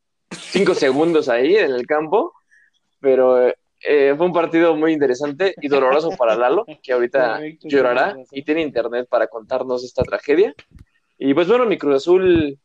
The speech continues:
Speaker 1: ganando como se debe de, el camino al campeón. Está, está construyendo poquito a poquito sus ladrillitos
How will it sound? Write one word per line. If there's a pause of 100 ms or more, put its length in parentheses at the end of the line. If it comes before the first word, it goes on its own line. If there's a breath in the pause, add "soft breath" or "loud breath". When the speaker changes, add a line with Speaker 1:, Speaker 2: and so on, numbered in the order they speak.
(400)
Speaker 1:
ganando
como
se
debe
de, (760)
el
camino
al
campeón.
Está,
está
construyendo
poquito
a
poquito
sus
ladrillitos